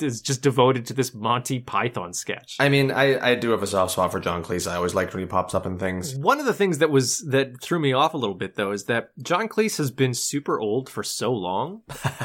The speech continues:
Speaker 1: that it was odd
Speaker 3: Yeah.
Speaker 1: to see them age him up.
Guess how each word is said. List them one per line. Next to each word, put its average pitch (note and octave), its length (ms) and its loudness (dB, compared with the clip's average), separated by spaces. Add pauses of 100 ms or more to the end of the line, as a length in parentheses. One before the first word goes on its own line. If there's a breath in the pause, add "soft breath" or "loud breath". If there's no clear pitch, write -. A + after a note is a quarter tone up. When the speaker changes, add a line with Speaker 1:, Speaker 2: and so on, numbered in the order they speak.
Speaker 1:
that E3+ 260 2
it G3 160 2
was A3 180 6 (160)
odd E3 320 6
Speaker 3:
Yeah. C3 60 4
Speaker 1:
to B2 80 4
see D#3 240 4
them E3 220 6 (140)
age E3+ 400 6
him D#3 200 6
up. - 280 2